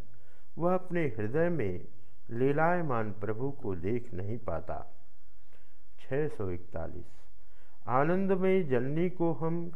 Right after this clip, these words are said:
क्यों नहीं देख पाते? ये बड़े घर की स्त्रियों की तरह चिक की ओट में रहती हैं। उनके भक्त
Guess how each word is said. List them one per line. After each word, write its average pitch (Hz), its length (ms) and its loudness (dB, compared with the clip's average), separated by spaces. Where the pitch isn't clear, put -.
क्यों 123 180 2
नहीं 156 240 0
देख 160 240 0
पाते? 151 300 -2
ये 170 180 2
बड़े 147 400 4
घर 139 280 2
की 165 220 0
स्त्रियों 131 460 0
की 156 180 -2
तरह 135 340 0
चिक 170 220 0
की 160 180 0
ओट 120 300 0
में 147 180 0
रहती 101 400 -2
हैं। 78 200 -2
उनके 180 380 0
भक्त 117 440 -2